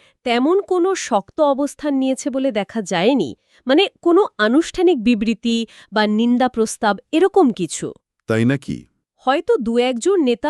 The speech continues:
Speaker 1: ব্যক্তিগতভাবে কিছু বলে থাকতে পারেন, কিন্তু দল হিসেবে কোনো জোরালো বার্তা দেয়নি। তো এই অবস্থায় ফজলুর রহমানের বিরুদ্ধেই কেন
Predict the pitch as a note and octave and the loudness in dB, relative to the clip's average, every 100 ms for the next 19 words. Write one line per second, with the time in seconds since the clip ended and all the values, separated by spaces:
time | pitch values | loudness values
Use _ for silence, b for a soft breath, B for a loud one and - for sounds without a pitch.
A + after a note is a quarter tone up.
0 | B3+ G3 G3 _ C#4+ D#4 E4 D#4+ E4 E4+ | -4 -2 -4 _ -4 -2 -2 -4 -2 -2
1 | - C#4+ D#4+ G#3+ F#3+ A3+ C4 - G#3 _ | -4 -4 -4 0 2 2 0 -2 -6 _
2 | G3 - - D#4+ G3 F#3 b b b - | -8 -4 -2 0 0 -4 b b b -2
3 | F#4+ A#4 D4 F3+ F#3+ A#3+ G#4 - A4+ G#4+ | 2 0 0 0 2 2 2 0 -2 0
4 | C4+ D4 - C4+ D#4 A#3 F#3+ F#3+ G#3+ C#4 | -2 -2 0 0 2 0 -2 0 2 0
5 | F3 D#3 E3+ D#3 F3 G#3+ G3 A#2 _ _ | 0 -6 -8 -4 -2 0 -2 -8 _ _
6 | _ _ - - _ G3+ A3 D#4+ E4+ G#4 | _ _ -6 -6 _ -2 2 0 0 -4
7 | - G4 G#4 - G#3 F#3 A3 C4+ B3+ A#3+ | -4 -4 -4 -2 -4 -4 -4 -4 -2 0
8 | C#4 D4+ E4 G3 G3+ A3+ G3 D#4+ G#4+ D4 | 0 0 -2 -4 -4 -4 -2 0 2 2
9 | A3 | 0